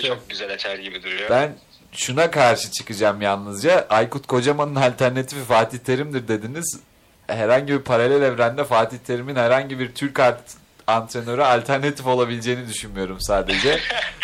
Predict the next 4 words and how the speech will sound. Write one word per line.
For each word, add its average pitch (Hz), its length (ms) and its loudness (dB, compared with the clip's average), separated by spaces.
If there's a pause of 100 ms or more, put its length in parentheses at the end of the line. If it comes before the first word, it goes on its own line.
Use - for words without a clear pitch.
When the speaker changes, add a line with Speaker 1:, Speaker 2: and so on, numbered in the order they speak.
(1500)
Speaker 3:
Ama 143 280 4
<laughs> 151 1000 4
yani 147 220 4
ama 139 460 2